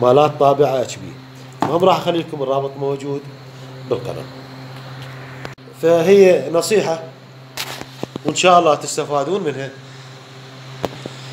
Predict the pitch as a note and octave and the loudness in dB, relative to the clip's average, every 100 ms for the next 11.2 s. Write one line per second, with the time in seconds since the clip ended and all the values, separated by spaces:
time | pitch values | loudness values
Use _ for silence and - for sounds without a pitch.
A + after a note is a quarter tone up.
0 | - - - - D3+ - G3 F3 E3 - | -16 -16 -16 0 2 4 4 4 4 4
1 | E3 D#3 D#3 C#3+ C#3+ - - - - - | -2 2 2 2 -2 -6 -20 -20 -20 -14
2 | D#3 D#3 F#3 D#3+ D3 C#3 C3+ D#3 B2+ A#2+ | -8 0 4 6 6 2 -2 -4 -2 -4
3 | C#3+ F3 E3+ D#3+ E3+ E3+ - - - - | -2 -4 -4 -2 -2 -4 -8 -18 -18 -18
4 | - - - A#2 A#2+ A#2 A#2 A2+ A2 G#2 | -18 -12 -6 0 0 2 0 0 -2 0
5 | C3+ D#3 D3+ D3 D#3 D#3 D#3 C3+ A#2+ - | 4 4 4 2 4 4 2 2 0 0
6 | C3+ D3+ D3+ B2+ A#2+ G#2 F2+ - - - | 2 2 2 0 -2 -2 -4 -12 -16 -18
7 | - D#3+ F#3 G#3 G3+ F#3 F#3 F#3 F3 E3+ | -4 2 6 6 4 4 4 4 0 0
8 | E3 D#3+ E3 E3+ - - - - - - | -4 -4 -6 -6 -12 -20 -20 -20 -20 -14
9 | - - E3+ C3+ B2+ A#2+ D3 D3 C#3+ D3 | -6 2 4 4 -2 -2 0 2 2 2
10 | C#3+ B2+ C3+ B2+ C#3 C#3 C#3+ C#3+ - D#3+ | 2 0 -2 0 2 4 2 0 2 4
11 | D#3 E3+ | 6 2